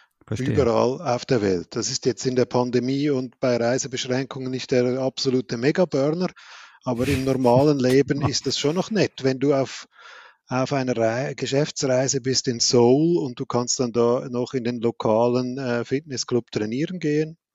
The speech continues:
Speaker 2: Nicht schlecht.
Speaker 1: Mhm.
Speaker 2: Einfach eine Idee. Und wenn, wenn du dir vorstellst, dass, äh, Rolex, ich sag jetzt das einfach als, äh, das könnte auch Audemars Piguet oder Longines oder wer auch immer sein,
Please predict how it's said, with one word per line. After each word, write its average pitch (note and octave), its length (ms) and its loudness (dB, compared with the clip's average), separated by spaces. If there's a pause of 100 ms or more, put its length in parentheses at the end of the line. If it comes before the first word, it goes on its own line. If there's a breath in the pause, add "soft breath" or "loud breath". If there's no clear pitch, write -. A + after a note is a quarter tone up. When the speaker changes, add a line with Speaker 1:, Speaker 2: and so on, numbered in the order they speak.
Speaker 2:
Nicht B2 260 -8
schlecht. - 540 -4 (640)
Speaker 1:
Mhm. G2 140 0
Speaker 2:
Einfach B2 320 -2 (720)
eine C3+ 320 0
Idee. B2 540 4
Und A2 220 -6
wenn, C3+ 160 -2
wenn C3 100 -2
du C3 100 -2
dir B2+ 140 0
vorstellst, C3+ 760 -4
dass, - 280 -6
äh, A#2 300 -2 (540 loud breath)
Rolex, A#2+ 720 2
ich C3 120 -8
sag G#2 220 -4
jetzt - 200 -6
das A2 140 -4
einfach G#2 300 -4
als, G#2 240 -4
äh, B2 100 -8 (200)
das G#2+ 160 -8
könnte A2+ 400 -4
auch A2 140 -6
Audemars A2 500 -4
Piguet A2 560 0
oder G#2+ 240 -4
Longines A2 680 -4
oder G#2 160 -2
wer G#2+ 240 -2
auch - 120 -10
immer C3 260 0
sein, G#2+ 460 -4